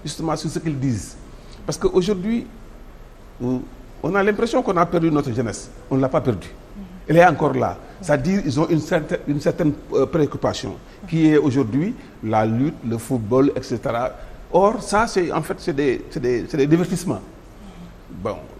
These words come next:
Allez, par exemple, dans une, dans une cité,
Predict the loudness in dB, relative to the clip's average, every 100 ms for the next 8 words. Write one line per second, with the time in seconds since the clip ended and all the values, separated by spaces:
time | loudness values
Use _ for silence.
0 | -20 -20 -20 -20 -20 -20 -20 -20 -20 -20
1 | -20 -20 -6 4 6 6 2 2 2 4
2 | 2 0 -2 -2 -2 -4 -4 -6 -8 -4
3 | -4 -4 -6 -6 -6 -6 -8 -12 -16 -20
4 | -20 -18 -8 -2 0